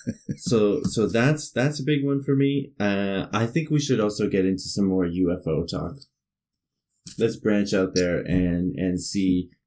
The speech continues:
Speaker 2: 'cause last year there was a surprising amount of U F O stories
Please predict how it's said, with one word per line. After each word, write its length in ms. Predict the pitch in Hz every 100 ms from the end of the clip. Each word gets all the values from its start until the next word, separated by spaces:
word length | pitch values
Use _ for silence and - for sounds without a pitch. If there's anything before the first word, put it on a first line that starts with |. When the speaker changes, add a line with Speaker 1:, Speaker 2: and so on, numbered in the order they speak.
| -
Speaker 2:
'cause 220 | 101 92
last 420 | 110 196 - -
year 260 | 107 104 101
there 240 | 101 98 95
was 340 | 95 92 -
a 120 | 98
surprising 800 | - 104 - - 80 117 131 156
amount 420 | 160 127 107 113
of 160 | 110 101
U 220 | 101 101 104
F 60 |
O 120 | 80 95
stories 580 | - 95 76 - -